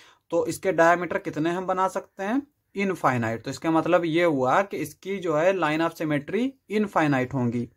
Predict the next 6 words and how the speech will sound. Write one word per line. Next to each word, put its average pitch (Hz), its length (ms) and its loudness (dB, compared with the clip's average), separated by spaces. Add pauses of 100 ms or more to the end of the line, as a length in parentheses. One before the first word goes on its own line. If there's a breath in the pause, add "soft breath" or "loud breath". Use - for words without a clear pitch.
(380 loud breath)
तो 143 80 0
यहाँ 135 280 6
पे 165 120 -2
हम 165 120 0
लिखेंगे 139 640 -2 (1000)
इनफाइनाइट 135 1600 0